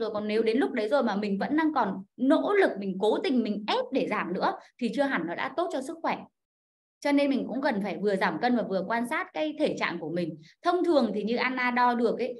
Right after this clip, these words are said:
là quãng chừng một, cứ khoảng cỡ khoảng hai đến ba tháng sẽ xong một, một cái chu kỳ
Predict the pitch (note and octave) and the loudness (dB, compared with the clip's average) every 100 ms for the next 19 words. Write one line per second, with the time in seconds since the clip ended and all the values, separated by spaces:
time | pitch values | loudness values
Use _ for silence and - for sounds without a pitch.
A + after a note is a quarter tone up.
0 | - - G3+ F#3 C4 C#4+ E4+ C#4 G3+ G3 | -12 -2 0 2 0 0 0 0 0 -2
1 | F#3+ - - - E4+ F4+ E4+ F#3+ - D4+ | -4 -10 -18 -10 -6 0 0 0 -2 -4
2 | C#4+ D4+ E4+ D#3 C#4+ D#4+ C4 C4 C#4+ C#4 | -2 -2 -2 -2 0 2 2 2 2 0
3 | C4+ G3 A#3 C4+ - D#4+ D4 A#3 F#3 F3 | -2 -4 -2 -4 -4 -2 0 0 0 -4
4 | B3 B3+ C4 - A3 F3+ | -6 -4 -4 -2 -2 -2